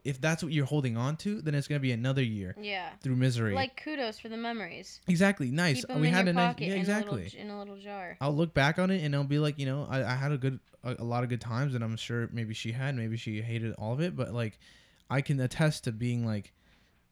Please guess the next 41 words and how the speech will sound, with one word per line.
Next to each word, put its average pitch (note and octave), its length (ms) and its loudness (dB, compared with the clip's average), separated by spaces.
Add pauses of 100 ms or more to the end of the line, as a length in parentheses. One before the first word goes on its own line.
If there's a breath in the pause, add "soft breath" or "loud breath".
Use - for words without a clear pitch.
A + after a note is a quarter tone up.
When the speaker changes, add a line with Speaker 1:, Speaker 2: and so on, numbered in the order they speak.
Speaker 1:
back C#3 260 0
then D3 480 2
it C3 100 0
was B2+ 180 2
so, - 360 -2
it B2 40 -2
was A#2 120 -4
detrimental, B2 800 -2
and A2+ 180 -6
that A#2+ 140 -2
was, A#2+ 80 -2
that's C3 260 -2
Speaker 2:
Yeah. C#3+ 60 -6
Speaker 1:
what's C#3 180 -2
bad. B2+ 300 -2
That's C#3+ 140 -2
what A3 100 0
you G3+ 140 2
learn. G3 400 4
I D#3 100 0
learned, E3 440 4
like, C3+ 280 -2 (540 soft breath)
that E3+ 220 4
relationship, D#3+ 640 4
to - 100 2
me, F#3+ 260 6
when E3 180 4
they D#3 100 6
were D#3 100 2
b-, A#2+ 140 -6 (240)
fucking D3 360 -2
forcing C3+ 500 0
us C#3 100 -2
apart, B2 500 -2
I C#3+ 100 -6
thought D#3+ 180 -2
that D3+ 100 2
shit - 160 0
was, B2 180 0
like, A2 240 -2
the A2+ 200 -8